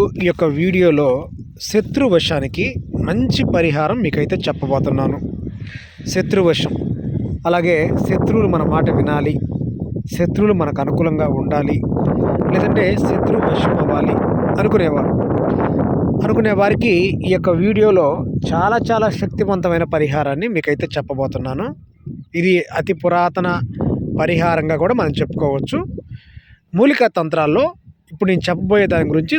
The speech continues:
స్పష్టంగా వ్రాయబడి ఉంది. ఎవరైనా ఒక శత్రువుని మన వశం చేసుకోవాలి అంటే ఈ విధంగా చేయాలి. శత్రువు మన మాట వినాలి, అతను మన పైన ఎలాంటి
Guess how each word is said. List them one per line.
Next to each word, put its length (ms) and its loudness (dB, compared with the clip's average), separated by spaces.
స్పష్టంగా 560 -2
వ్రాయబడి 500 0
ఉంది. 200 -6
ఎవరైనా 340 2
ఒక 180 -4
శత్రువుని 500 0
మన 100 2
వశం 320 -2
చేసుకోవాలి 600 0
అంటే 200 0
ఈ 100 4
విధంగా 300 0
చేయాలి. 420 0
శత్రువు 400 4
మన 80 2
మాట 180 2
వినాలి, 400 0
అతను 300 2
మన 100 2
పైన 180 2
ఎలాంటి 320 2